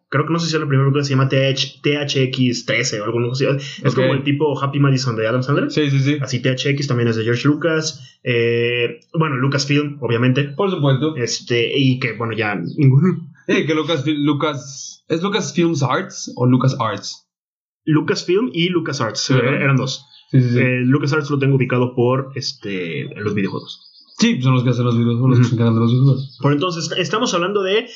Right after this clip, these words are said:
Speaker 1: el reconocimiento que se le tiene que dar, independientemente te guste el ju-, género o no, una película que revoluciona el cine.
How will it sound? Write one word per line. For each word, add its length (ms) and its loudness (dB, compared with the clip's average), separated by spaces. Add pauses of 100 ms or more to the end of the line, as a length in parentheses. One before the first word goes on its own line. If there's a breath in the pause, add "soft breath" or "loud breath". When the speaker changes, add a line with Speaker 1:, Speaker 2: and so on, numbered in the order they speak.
(160 loud breath)
Speaker 1:
el 140 2
reconocimiento 680 0
que 80 -4
se 100 0
le 80 2
tiene 240 0
que 80 -2
dar, 220 0
independientemente 840 2
te 120 -4
guste 240 -2
el 60 -8
ju-, 300 2
género 380 0
o 60 -6
no, 260 0 (320 loud breath)
una 240 0
película 240 -2
que 100 0
revoluciona 460 0
el 60 -2
cine. 280 -10